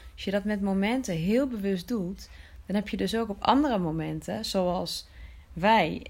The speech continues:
zoals ik in het gesprek met Bob over gevoel, dat ik ineens heel bewust kon opmerken, "Hé, wat voel ik nu eigenlijk?" En doordat ik het kon voelen,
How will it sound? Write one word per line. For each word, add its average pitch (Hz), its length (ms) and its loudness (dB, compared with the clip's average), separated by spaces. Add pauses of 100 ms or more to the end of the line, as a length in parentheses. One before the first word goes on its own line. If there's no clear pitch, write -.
zoals 180 340 -4
ik 202 120 -4
in 185 120 -2
het 175 120 -2
gesprek 214 500 -2
met 208 240 -2
Bob 202 300 -2 (400)
over 208 260 2
gevoel, 202 500 -4
dat 196 160 -4
ik - 100 -8
ineens 202 380 0
heel 226 180 0
bewust 208 320 -6
kon - 100 -8
opmerken, 185 420 -4
"Hé, 175 80 -2
wat 170 180 -10
voel - 280 -4
ik 339 140 0
nu 160 120 -2
eigenlijk?" - 680 -8 (460)
En 180 140 -4
doordat 165 280 -4
ik 165 100 -10
het - 140 -12
kon 165 160 -6
voelen, 247 460 -4